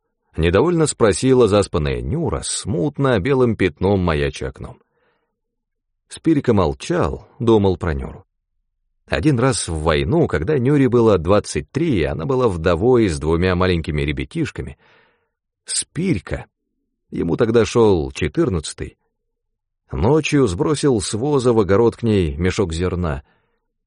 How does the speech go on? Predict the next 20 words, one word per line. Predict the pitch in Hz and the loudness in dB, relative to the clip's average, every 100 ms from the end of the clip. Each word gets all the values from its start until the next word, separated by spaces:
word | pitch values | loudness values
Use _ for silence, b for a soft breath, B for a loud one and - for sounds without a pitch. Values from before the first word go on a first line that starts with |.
| _ _ _ _ | _ _ _ _
Ехали | - 170 147 123 104 | -2 0 2 4 4
обозом | 80 117 104 90 | 4 2 2 0
в | 69 69 | -2 -4
город | 160 95 - | -2 -2 -4
молоть. | 67 - - _ _ _ _ _ _ _ _ _ - | -10 -12 -16 _ _ _ _ _ _ _ _ _ -6
Нюре | 113 165 147 | -2 0 0
стукнул | - - - 165 147 139 127 | 0 -6 -2 0 0 -2 -2
вот | 123 - | -2 -4
в | 113 | -2
это, | 135 123 | 0 0
кажется, | 110 107 92 - 76 | 0 -2 -2 -2 -2
окно | - 110 90 64 | -2 -4 -2 -2
и | - 101 | -2 -4
сказал | - 104 113 135 | 0 2 4 0
торопливо: | 78 73 69 65 - - _ _ _ _ _ _ _ _ _ _ - | 0 -6 -8 -10 -12 -16 _ _ _ _ _ _ _ _ _ _ -2
«Найди | 120 127 160 | 0 2 4
в | 143 | 4
огороде | 135 139 151 135 | 4 4 4 2
у | 131 | 2
бани, | 123 139 82 65 | 2 2 2 -6